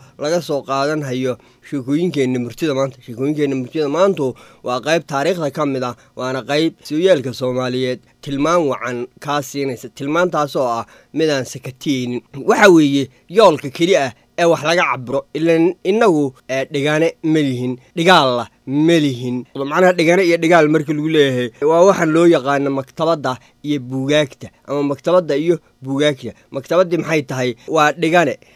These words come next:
oo waa meeshii wax la dhigahayay. Dhigaalna, dee waa wixii la dhigay,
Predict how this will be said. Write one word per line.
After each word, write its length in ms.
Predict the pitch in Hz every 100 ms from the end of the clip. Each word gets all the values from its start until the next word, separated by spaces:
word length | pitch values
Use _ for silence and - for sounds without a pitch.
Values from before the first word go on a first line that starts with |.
| _
oo 140 | 127 135
waa 100 | 143
meeshii 280 | 160 175 160
wax 120 | 135
la 80 | 151
dhigahayay. 560 | 165 147 127 131 127 _ 202
Dhigaalna, 560 | 196 196 160 131 123 - -
dee 120 | 160
waa 140 | 175 185
wixii 260 | 208 185
la 140 | 160 147
dhigay, 320 | 147 156